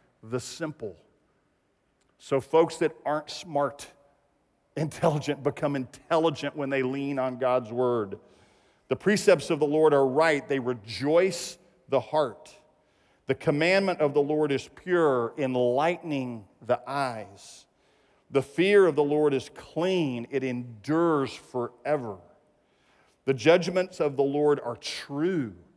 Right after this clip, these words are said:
They are righteous altogether. They are more desirable than gold, yes, than much fine gold, sweeter also than honey and the drippings of the honeycomb.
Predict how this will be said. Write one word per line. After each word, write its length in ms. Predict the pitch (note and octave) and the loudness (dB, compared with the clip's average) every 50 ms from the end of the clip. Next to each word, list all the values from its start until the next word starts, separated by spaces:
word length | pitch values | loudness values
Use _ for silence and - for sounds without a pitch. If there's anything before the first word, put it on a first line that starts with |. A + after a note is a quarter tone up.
| _ _ _ _ _ _ | _ _ _ _ _ _
They 160 | - C3 C3 C3+ | -2 2 2 4
are 120 | C3 B2+ | 4 4
righteous 720 | B2+ B2 B2 C3+ C#3+ D#3 F3 F3+ - - C#3+ C3 A2+ - - - | 2 2 2 2 4 4 2 0 -2 -2 -4 -4 -4 -6 -10 -6
altogether. 880 | - C3 C3+ D3 D3+ D#3 D3+ D3+ - D3+ C#3 B2+ C#3+ C#3 B2+ A2+ G#2 F2+ - - - _ _ _ _ _ _ _ _ _ _ _ _ _ _ - | -2 0 2 4 4 4 2 0 -2 -8 -4 -2 0 0 0 -2 -6 -12 -14 -20 -20 _ _ _ _ _ _ _ _ _ _ _ _ _ _ -2
They 100 | A#2+ C3+ | 2 2
are 100 | C3+ C3+ | 4 4
more 200 | C3+ C#3+ D#3 D#3+ | 2 2 0 0
desirable 720 | D3+ C#3 C3+ A#2 D3 D3+ E3 F3+ F#3+ F3 D#3+ C#3 D3 D3 C#3+ | 0 0 2 4 4 6 6 6 6 4 4 4 4 2 2
than 160 | C3+ C#3+ C3 | 2 -2 -2
gold, 500 | A#2 C#3+ D3 D3+ D3 C#3+ C3+ B2+ B2 A#2+ A#2 | 0 2 4 6 6 6 6 4 2 0 0
yes, 260 | D3 C#3+ C3 - - | 0 0 0 -2 -6
than 260 | - - C3 B2+ B2 | -8 -6 -6 -6 -4
much 400 | B2 B2+ C3 D3 E3 - - - | -2 0 0 0 0 -2 -6 -14
fine 460 | - - E3 D3+ D3 D3+ D#3+ E3+ F3 | -6 -2 -2 0 0 0 -2 -4 -4
gold, 440 | D#3+ C#3 B2+ A#2 A2 G#2+ A#2 C#3+ D3+ - _ _ _ _ _ _ _ _ _ _ | -4 -4 -2 -2 -4 -6 -8 -12 -14 -16 _ _ _ _ _ _ _ _ _ _
sweeter 480 | - - - - D#3 F3+ E3 E3 D#3+ | -14 -10 -6 -4 0 0 2 4 6
also 440 | D#3 D#3 F3 G3 F3+ - G#3 G3+ G3 | 6 6 6 4 4 4 6 6 6
than 140 | F3+ G3 F3+ | 6 4 0
honey 380 | D#3+ D3 C#3+ C#3+ C#3+ C#3+ C#3+ | 0 0 -2 -2 -2 -4 -6
and 100 | D3+ C#3+ | -6 -6
the 60 | C3+ B2 | -6 -8
drippings 640 | A#2+ G#2+ B2 D3+ E3 E3+ G3 G3+ G3 G3 F#3 D3+ | -6 -4 -2 -2 -2 -2 -2 -4 -4 -4 -4 -4
of 120 | F#3 F3 | -2 -2
the 100 | E3 F3 | -2 -2
honeycomb. 640 | D#3 C3+ B2 B2 A#2+ - - B2 B2 B2 A#2+ B2 B2+ | -2 -4 -6 -8 -8 -8 -6 -4 -4 -4 -4 -8 -10